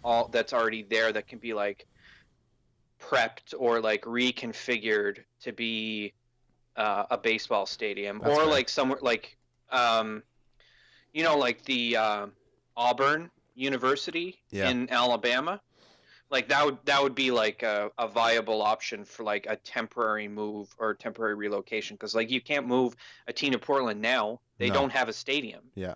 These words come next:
Speaker 2: for sure.
Speaker 1: You, you c-, same with Vancouver, same with Montreal. Y-, you, there's nothing there for them to play in long term, so, like, it doesn't make sense. So if a team absolutely had to move right now,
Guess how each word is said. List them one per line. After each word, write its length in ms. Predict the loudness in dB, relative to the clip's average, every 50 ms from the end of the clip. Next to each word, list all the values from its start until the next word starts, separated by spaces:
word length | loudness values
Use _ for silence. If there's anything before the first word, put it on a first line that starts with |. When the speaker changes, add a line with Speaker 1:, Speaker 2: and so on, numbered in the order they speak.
| -12 _
Speaker 2:
for 100 | -14 -14
sure. 240 | -12 -10 -10 -10 -8 -6
Speaker 1:
You, 120 | -6 -6 -6 -8 _ _
you 120 | -6 -6 -6
c-, 280 | -6 -8 -10 -10 -10
same 280 | -4 0 2 2 2 4
with 160 | 2 2 2
Vancouver, 720 | 2 2 2 0 0 -2 -2 -2 0 2 2 2 2 2
same 220 | 0 -2 -2 -2
with 100 | -2 -4
Montreal. 720 | -6 -8 -8 -8 -4 0 2 4 4 6 6 4 2 0 -2 -8 -20 -20 _ _ _ _ _ _ _ _ _ -20
Y-, 220 | -20 -20 -18 -14 -12
you, 240 | -8 -2 -2 -2 -2 -2 _ 0
there's 260 | 2 2 2 2 2
nothing 420 | 2 2 2 2 0 0 0 0
there 200 | 2 2 2 2
for 140 | 2 -2 -6
them 180 | -8 -6 -6 -6
to 60 | -10
play 340 | -10 _ 0 0 2 2 2
in 160 | 0 -2 0
long 240 | 0 2 2 0 0
term, 340 | -4 -8 -8 -8 -8 -8 -12
so, 160 | -6 -2 -2
like, 140 | 0 0 0
it 80 | -2
doesn't 220 | 0 -2 -2 -2 -2
make 180 | -4 -6 -8
sense. 380 | -6 -2 0 0 0 -2 -4 -10
So 400 | -6 -2 0 2 2 2 0 -2 -8 -20 -20 -20 -20 _ _ _ _ _
if 220 | 0 2 2 2 2
a 80 | 0
team 400 | 0 0 -2 0 0 2 2 0 -2 -2 0
absolutely 560 | 0 2 2 0 0 -2 -4 -2 -2 -2 -2 0
had 240 | 2 2 2 2 0
to 40 | -2
move 400 | -2 -2 -2 -4 -4 -6 -10 _ _ _ _
right 400 | -6 0 2 4 4 4 2 0
now, 540 | 0 2 2 4 4 4 2 2 0 -4